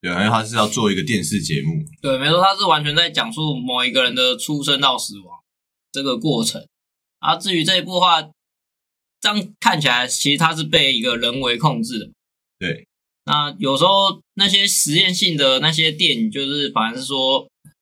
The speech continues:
Speaker 2: 这些人如果被控制了会怎么样？但他是因为看从出生到死亡，我觉得比较特别的地方就在于这里。那个人到最后是开始反思说，开始有察觉到那些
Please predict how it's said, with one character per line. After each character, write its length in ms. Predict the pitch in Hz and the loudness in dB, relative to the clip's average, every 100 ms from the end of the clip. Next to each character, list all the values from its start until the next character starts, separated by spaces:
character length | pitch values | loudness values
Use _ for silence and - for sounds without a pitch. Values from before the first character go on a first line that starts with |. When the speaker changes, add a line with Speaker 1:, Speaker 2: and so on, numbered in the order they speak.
| - | -10
Speaker 2:
这 100 | 160 | 0
些 160 | 170 | 2
人 200 | 156 127 | 2 0
如 100 | 139 | -2
果 100 | 147 | -2
被 120 | 139 151 | 0 0
控 260 | 160 135 | 0 -2
制 140 | 139 120 | 0 -2
了 100 | 120 | 0
会 140 | 135 | -2
怎 120 | 104 | -4
么 140 | 92 110 | -8 -6
样？ 180 | 110 - _ | -6 -10 _
但 120 | 165 160 | -2 2
他 140 | 156 | 2
是 140 | 156 | 2
因 40 | 156 | 0
为 140 | 151 | 2
看 320 | 156 147 135 | 2 0 -2
从 240 | - 117 120 | -8 -8 -6
出 200 | 143 135 | -6 -4
生 120 | 135 | 0
到 200 | 143 127 | 2 2
死 200 | 113 113 | 0 -6
亡， 200 | 101 98 | -10 -12
我 100 | 117 | -12
觉 140 | 127 170 | -4 -2
得 140 | 175 156 _ - | -2 -4 _ -4
比 80 | |
较 100 | 139 | -2
特 220 | 156 180 117 | 2 2 2
别 140 | 123 | 0
的 60 | 127 | 2
地 140 | 151 | 2
方 220 | 135 127 | 0 -2
就 80 | 123 | -2
在 160 | 120 120 | 0 0
于 160 | 98 | -4
这 240 | 92 120 104 | -6 -6 -6
里。 180 | 67 - _ _ _ _ _ _ _ _ _ | -10 -20 _ _ _ _ _ _ _ _ _
那 120 | 185 190 | 0 2
个 120 | 160 | 4
人 220 | 135 143 | 2 2
到 200 | 180 160 | 2 2
最 140 | 170 | 0
后 160 | 156 156 | 2 0
是 280 | 156 151 143 | 0 -2 0
开 220 | 165 151 | 2 0
始 60 | 143 | 2
反 220 | 107 110 | 0 0
思 140 | 131 | -4
说， 400 | 131 131 131 - _ _ _ _ _ | -4 -2 -2 -6 _ _ _ _ _
开 160 | 185 202 | -2 0
始 100 | 165 | 0
有 120 | 117 | 0
察 240 | - 127 | 2 0
觉 120 | 135 139 | 0 0
到 180 | 151 | 0
那 80 | 147 | 0
些 300 | 147 139 135 | 2 0 0